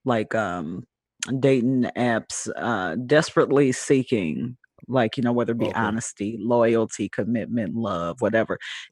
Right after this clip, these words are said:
Speaker 1: desperately seeking. And again, just like you said, that camp-, it cancels out what you're ultimately looking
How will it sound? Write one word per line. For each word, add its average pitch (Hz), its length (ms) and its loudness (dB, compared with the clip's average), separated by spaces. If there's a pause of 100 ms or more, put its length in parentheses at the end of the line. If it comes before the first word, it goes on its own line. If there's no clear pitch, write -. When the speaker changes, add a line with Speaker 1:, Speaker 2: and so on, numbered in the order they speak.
Speaker 1:
desperately 120 800 4 (300)
seeking. 123 640 2
And 131 180 2
again, 131 340 2
just 131 180 4
like 120 160 4
you 131 80 0
said, 123 280 4
that - 240 4
camp-, 180 300 2 (300)
it 147 160 6
cancels 208 520 4 (100)
out 127 380 2 (140)
what 143 200 4
you're 139 180 4
ultimately 127 960 4 (120)
looking 135 400 2